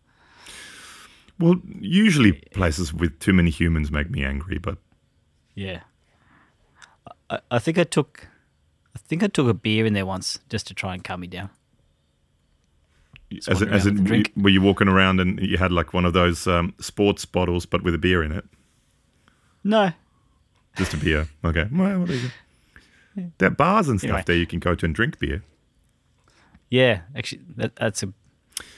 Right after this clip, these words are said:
Speaker 1: There's a few.
Speaker 2: Yeah.
Speaker 1: There's a few new ones now
Speaker 2: Yeah.
Speaker 1: outside. There's that, uh, Wine and Nine. We walked past it today, and we thought,
Speaker 2: Wine
Speaker 1: "What a
Speaker 2: and
Speaker 1: clever
Speaker 2: Nine.
Speaker 1: name!" Instead of Wine and Dine, it's Wine and Nine.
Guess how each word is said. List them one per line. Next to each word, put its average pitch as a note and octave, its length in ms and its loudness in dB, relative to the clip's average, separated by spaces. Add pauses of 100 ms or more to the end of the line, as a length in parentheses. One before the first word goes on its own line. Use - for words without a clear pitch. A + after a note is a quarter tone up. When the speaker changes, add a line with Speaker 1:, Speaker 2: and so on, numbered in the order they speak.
(140)
Speaker 1:
There's C#3 140 4
a B2+ 60 4
few. F#3+ 160 4
Speaker 2:
Yeah. C#3+ 320 4 (100)
Speaker 1:
There's C3 160 2
a C#3+ 40 2
few G3+ 160 2
new F#3 200 8
ones F3+ 200 4
now C3 100 4
Speaker 2:
Yeah. A2+ 100 4
Speaker 1:
outside. A#2+ 480 0
There's F#2 160 0
that, F#2 180 2 (140)
uh, F2+ 260 -2
Wine A2 540 2
and G2+ 200 -2
Nine. F#2+ 760 -2
We F2+ 100 -4
walked G#2 280 -4
past - 280 -2
it F2+ 80 -8
today, C#2+ 380 -4 (480)
and F#2 100 0
we F2+ 60 2
thought, - 160 2
Speaker 2:
Wine G#2+ 140 2
Speaker 1:
"What C3+ 100 6
a - 20 6
Speaker 2:
and G#2 120 0
Speaker 1:
clever G#2+ 320 4
Speaker 2:
Nine. A2 240 2
Speaker 1:
name!" E2+ 120 0
Instead D#2+ 200 -6
of D#2 80 -10
Wine F#2 220 0
and F2+ 120 0
Dine, E2 280 -2
it's D2+ 140 -8
Wine E2 240 -4
and F2 180 -4
Nine. D2 500 -8